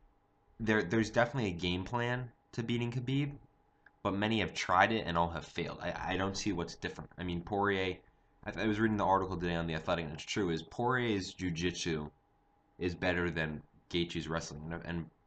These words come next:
I mean, Poirier got Khabib in the guillotine, and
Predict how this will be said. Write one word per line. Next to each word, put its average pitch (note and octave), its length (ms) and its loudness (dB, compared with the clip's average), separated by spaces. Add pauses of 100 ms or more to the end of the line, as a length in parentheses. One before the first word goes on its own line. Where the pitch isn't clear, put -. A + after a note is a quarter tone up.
(100)
I F#2+ 100 -2
mean, F#2+ 200 -2
Poirier A#2 460 2
got F#2 400 2 (240)
Khabib F2+ 280 2
in F#2 100 2
the F2 60 0
guillotine, E2+ 540 -2 (760)
and F#2 760 0